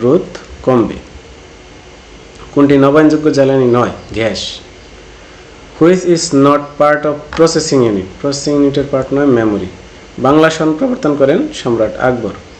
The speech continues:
বাংলাদেশের সংবিধান কার্যকর হয় ষোলো ডিসেম্বর উনিশশো বাহাত্তর।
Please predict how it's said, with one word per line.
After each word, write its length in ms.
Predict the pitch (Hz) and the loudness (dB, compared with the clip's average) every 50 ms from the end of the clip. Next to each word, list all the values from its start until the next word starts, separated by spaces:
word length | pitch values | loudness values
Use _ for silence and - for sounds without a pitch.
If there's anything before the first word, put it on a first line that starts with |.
| - - - - - - - - - - - - - - | -20 -20 -20 -20 -20 -20 -20 -20 -20 -20 -20 -20 -8 -2
বাংলাদেশের 560 | 131 135 143 143 143 147 147 147 151 147 143 | 0 2 4 4 4 2 0 0 0 0 0
সংবিধান 680 | 147 - - 143 143 147 143 147 147 147 147 147 147 147 - | -2 -2 -2 0 0 2 2 2 2 2 0 0 -2 -6 -4
কার্যকর 340 | - 139 139 135 143 135 139 | 0 0 0 2 2 0 0
হয় 180 | 131 127 147 170 | 0 0 -2 -2
ষোলো 260 | - - 151 139 135 | 0 0 2 2 2
ডিসেম্বর 400 | 127 135 127 - 131 123 123 117 | 2 0 -2 -2 -2 0 0 0
উনিশশো 300 | 117 117 117 113 - 113 | 0 0 0 -2 -4 -6
বাহাত্তর। 460 | 98 107 104 104 98 - - - - | -6 -6 -8 -8 -10 -12 -16 -18 -20